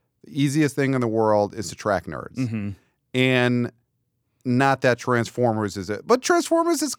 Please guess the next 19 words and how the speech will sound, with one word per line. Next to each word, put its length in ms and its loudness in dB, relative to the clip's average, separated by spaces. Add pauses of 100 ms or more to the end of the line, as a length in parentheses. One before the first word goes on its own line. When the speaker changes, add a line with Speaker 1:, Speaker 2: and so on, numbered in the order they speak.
(140)
Speaker 1:
a 100 4
little 280 4
bit 120 2
of 80 2
a 60 0
movie 280 2
for 140 0
jocks 500 2
'cause 220 -2
it 80 -2
was 240 2
a 60 2
Michael 400 0
Bay 600 0 (420)
movie. 580 0 (340)
It's 200 2
a 80 4
movie 500 0
for, 720 2